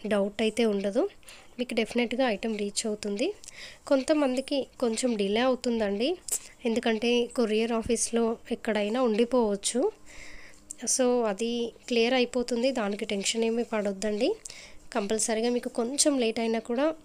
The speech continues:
మీరు బుక్ చేసుకున్న ఐటమ్ మీకు వచ్చేస్తుంది. మీకు ఇంకా ఏమైనా డౌట్స్ ఉంటే నన్ను WhatsApp-లో అడగొచ్చు, కాల్స్ చేయకండి ఫ్రెండ్స్ ప్లీజ్. మ్యాక్సిమం వాయిస్ మెసేజ్ పెట్టి అడగండి,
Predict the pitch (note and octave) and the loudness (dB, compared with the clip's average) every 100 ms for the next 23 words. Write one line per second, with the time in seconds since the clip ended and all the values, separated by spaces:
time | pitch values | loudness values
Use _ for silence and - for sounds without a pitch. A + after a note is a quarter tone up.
0 | - A3+ G#3+ G3+ G3+ - A3 - A#3 A3 | -8 -2 -2 -2 -4 -2 0 0 0 -2
1 | G3+ A#3+ A#3+ - F#3 - A3+ A3 - G#3+ | -2 -2 -2 -4 -4 0 0 -2 -2 0
2 | B3+ G#4+ - - - - - - - - | 0 0 -4 -16 -16 -16 -18 -20 -20 -20
3 | - - - - - - - D4 - C#4 | -20 -20 -16 -14 -14 -14 -2 -2 0 -2
4 | A#3+ C#4 C4 B3 A#3+ A3+ G3+ G#3 - B3 | 2 2 2 0 0 0 0 2 2 2
5 | C4+ G4+ - - A3+ A3+ G3 G3 - A#3+ | 2 0 -2 -4 -2 -2 -2 2 2 2
6 | A#3+ G#3+ G3+ A3+ - F#4 A4 - A#3 G#3 | 0 0 0 -2 0 2 0 0 0 0
7 | G#3+ - - G#3+ G#3 G#3+ G#3+ - C4+ E4 | 2 2 2 -2 -2 -6 -6 -2 -2 0
8 | - A3+ G#3+ B3+ - - - - - - | -2 -2 -2 0 -2 -4 -10 -20 -18 -14
9 | - A3 G#3 G#3+ B3 E4 G#4 - B3 G#3 | -4 -2 0 -2 -2 -2 -4 -6 -2 0
10 | G#3+ - A3+ A3 G#3 - G#3 G#3 G3+ F#3+ | 0 0 0 -2 -2 -4 -4 -4 -2 -2
11 | G3 G3 | -2 -2